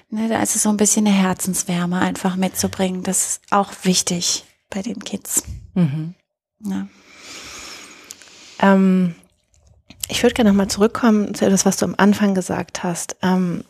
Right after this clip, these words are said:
Speaker 2: dass, äh, der viele, äh, in deinem Umfeld gesagt haben, „Ach, davon kannst du sowieso nicht leben“ und, ähm, also als du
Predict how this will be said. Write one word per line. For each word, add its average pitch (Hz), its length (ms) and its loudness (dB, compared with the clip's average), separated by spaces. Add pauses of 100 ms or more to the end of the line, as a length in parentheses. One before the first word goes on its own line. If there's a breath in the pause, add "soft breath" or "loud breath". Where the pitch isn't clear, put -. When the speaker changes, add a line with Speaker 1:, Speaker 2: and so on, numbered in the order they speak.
(400)
Speaker 2:
dass, 185 460 2 (100)
äh, 175 320 -8 (1400)
der 180 420 4
viele, 214 640 4
äh, - 320 -2
in 190 100 4
deinem 180 180 6
Umfeld 208 600 0
gesagt 180 540 0
haben, 180 480 2
„Ach, 180 140 -2
davon 180 260 -2
kannst 175 240 -6
du - 40 -4
sowieso 165 400 2
nicht 180 220 2
leben“ 175 600 2
und, 156 180 -4 (520 loud breath)
ähm, 165 640 2 (840)
also 180 240 4
als - 180 0
du 175 240 2